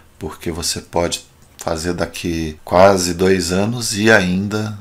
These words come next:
obter suporte normal, e pode começar agora e todo mês dar uma revisada também, vai ter o suporte.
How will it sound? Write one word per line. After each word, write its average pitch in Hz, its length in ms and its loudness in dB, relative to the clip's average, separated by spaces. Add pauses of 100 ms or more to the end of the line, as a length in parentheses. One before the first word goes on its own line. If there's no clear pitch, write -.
obter 92 480 -4
suporte - 720 0
normal, 90 680 -2 (800)
e - 80 -12
pode - 320 -4
começar 90 600 2
agora 92 440 4
e 90 60 0
todo 92 300 -4
mês 90 280 0
dar 90 120 2
uma 87 120 -2
revisada 87 580 -2
também, 82 380 -6
vai 90 120 -6
ter - 160 -12
o 87 60 -8
suporte. - 720 -8